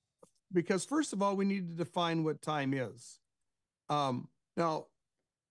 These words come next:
when you ask people what time is, most people will be unable to give you a definition.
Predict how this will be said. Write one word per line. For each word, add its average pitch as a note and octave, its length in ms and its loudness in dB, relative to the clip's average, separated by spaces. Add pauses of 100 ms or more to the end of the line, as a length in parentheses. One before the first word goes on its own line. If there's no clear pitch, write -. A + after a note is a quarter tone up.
(800)
when E3+ 160 6
you F3 160 6
ask G#3 320 -2
people F3 280 2
what D#3+ 220 2
time D3+ 340 0
is, C#3 580 -2 (400)
most F3+ 540 4
people F#3 380 0
will F3 180 2
be D#3+ 280 -2
unable E3 540 0
to E3+ 160 -2
give C3+ 240 0
you C#3+ 140 0
a C#3 40 0
definition. C3 720 -4